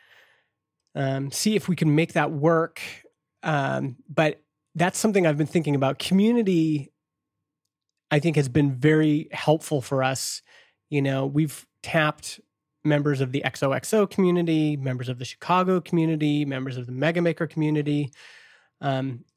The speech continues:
and I think creating a place for podcasters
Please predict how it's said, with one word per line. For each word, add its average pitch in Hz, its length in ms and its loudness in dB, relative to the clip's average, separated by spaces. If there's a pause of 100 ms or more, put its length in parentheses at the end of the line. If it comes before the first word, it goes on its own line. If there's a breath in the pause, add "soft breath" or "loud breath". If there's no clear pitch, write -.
and 143 420 0 (360)
I 143 80 2
think 160 480 -2 (720)
creating 165 600 0 (220)
a 151 120 0
place - 920 -2 (360)
for 175 280 2
podcasters 143 1120 0